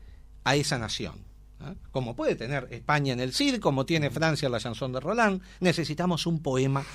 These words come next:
que nos represente y un tipo social que nos represente. Ese tipo social es el gaucho. Lo que habíamos dicho varias veces,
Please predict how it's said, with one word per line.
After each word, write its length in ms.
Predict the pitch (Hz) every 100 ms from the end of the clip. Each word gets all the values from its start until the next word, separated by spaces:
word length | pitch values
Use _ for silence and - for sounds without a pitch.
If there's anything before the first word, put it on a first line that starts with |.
| -
que 100 | -
nos 140 | 113 110
represente 520 | 113 107 107 107 131
y 120 | 175
un 140 | 196
tipo 260 | 180 233 220
social 400 | - 135 185 180
que 80 | 175
nos 140 | 123
represente. 560 | 127 147 165 196 113 85 - -
Ese 220 | 175 151
tipo 200 | 165 139
social 260 | 123 113 120
es 140 | 110
el 80 | 98
gaucho. 380 | - - - - - - -
Lo 100 | -
que 60 | 139
habíamos 240 | 147 180 151
dicho 220 | 165 170
varias 240 | 160 139
veces, 300 | 117 - 95